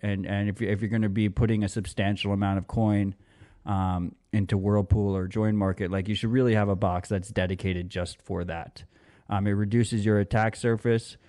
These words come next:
because you have less things going on. Um,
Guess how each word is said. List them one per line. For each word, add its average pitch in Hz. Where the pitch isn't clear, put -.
because 104
you 104
have 101
less 101
things 98
going 95
on. 131
Um, 90